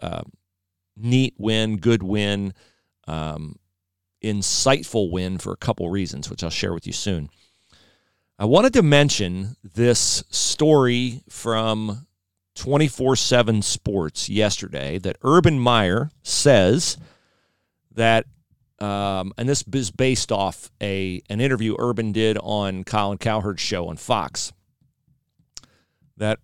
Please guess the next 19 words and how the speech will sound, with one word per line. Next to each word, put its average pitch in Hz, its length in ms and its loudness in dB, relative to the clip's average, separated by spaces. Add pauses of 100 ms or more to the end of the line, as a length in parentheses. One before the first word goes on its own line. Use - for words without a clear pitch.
Urban 151 360 2
says 117 540 4 (160)
it 117 160 -4
will 113 140 -2
take 110 240 -2
a - 80 -4 (160)
perfect - 640 0
situation 113 1000 -2
for - 180 -6
him 110 180 -2
to 104 80 -2
return 87 400 -4
to - 60 -12
coaching. - 440 -4 (1500)
And 95 280 -4
his 101 180 -2
quote 156 400 4
to 113 100 -6
Colin 107 640 0